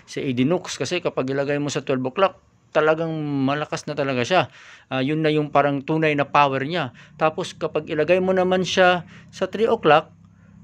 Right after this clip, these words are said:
halos parehas lang ng twelve o'clock tsaka three o'clock yung power. Kung meron man dagdag na konti, minimal, very minimal, o di kaya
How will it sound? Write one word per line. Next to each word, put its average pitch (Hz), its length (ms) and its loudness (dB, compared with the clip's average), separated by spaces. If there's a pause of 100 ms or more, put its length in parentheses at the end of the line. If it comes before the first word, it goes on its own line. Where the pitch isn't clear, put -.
(140)
halos 226 400 4
parehas 202 640 -2
lang 165 240 -4
ng 165 400 -8
twelve 208 240 -2
o'clock 156 400 0 (240)
tsaka 175 320 -10
three 175 160 -10
o'clock 160 320 -10
yung 143 80 -8
power. 135 480 -2
Kung 127 160 -2
meron 175 400 -2
man 175 400 -2
dagdag 165 400 -6
na 165 160 -8
konti, 180 480 -6
minimal, 165 640 0
very 147 240 -6
minimal, 170 560 -4 (320)
o 180 80 0
di 190 160 0
kaya 165 320 6